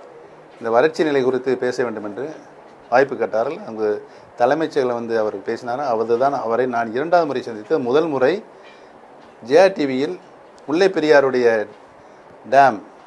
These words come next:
அதுடைய ஒரு டிஸ்கஷன் வச்சுருந்தாங்க. அப்பொழுது அவரை சந்தித்திருக்கிறேன். இரண்டாம் முறையாக சந்தித்தேன். அதற்கு பின்னால் நான் அவர்களை போனில் கூட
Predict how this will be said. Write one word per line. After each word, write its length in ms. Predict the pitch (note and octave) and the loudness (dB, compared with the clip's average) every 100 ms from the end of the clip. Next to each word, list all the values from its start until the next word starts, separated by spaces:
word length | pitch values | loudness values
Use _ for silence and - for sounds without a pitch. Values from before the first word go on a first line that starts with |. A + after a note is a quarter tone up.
| - | -8
அதுடைய 540 | B2 B2+ B2+ B2 A#2 G#2+ | -2 0 2 4 4 2
ஒரு 360 | A2 A2 G#2 - - - - - - - - - - - - - | 2 0 -2 -6 -20 -20 -20 -20 -20 -20 -20 -20 -20 -20 -20 -10
டிஸ்கஷன் 400 | B2+ - - D3 | -8 -4 -2 -2
வச்சுருந்தாங்க. 440 | B2 A#2 G#2+ G#2 C3 | -4 -6 -6 -6 -2
அப்பொழுது 380 | C#3+ A2+ B2+ B2 | -4 -2 0 0
அவரை 200 | G#2+ G#2 | 0 -4
சந்தித்திருக்கிறேன். 420 | A2 G#2+ A#2 C3 | -8 -10 -10 -8
இரண்டாம் 280 | B2+ C3+ C3+ | -4 0 0
முறையாக 280 | A#2+ A#2 A2 | 4 2 2
சந்தித்தேன். 220 | A#2 C#3+ | -2 -2
அதற்கு 160 | C3+ B2 | 0 -2
பின்னால் 320 | C3 C#3 B2 | 0 2 2
நான் 80 | A#2 | 0
அவர்களை 300 | A2 G#2+ G#2+ | 0 -2 -6
போனில் 240 | A#2+ C3 B2+ | -2 -2 0
கூட 340 | C#3 C3+ G#2+ | 2 2 0